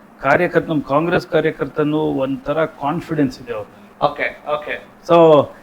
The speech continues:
Speaker 1: ಆ, obviously ನಾನು ಕ್ಯಾಂಡಿಡೇಟ್ ಇರೋದು ಇದ್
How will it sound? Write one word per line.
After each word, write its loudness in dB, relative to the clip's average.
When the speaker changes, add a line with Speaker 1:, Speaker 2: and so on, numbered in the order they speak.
Speaker 1:
ಆ, -2
obviously 0
ನಾನು -2
ಕ್ಯಾಂಡಿಡೇಟ್ -10
ಇರೋದು -4
ಇದ್ -8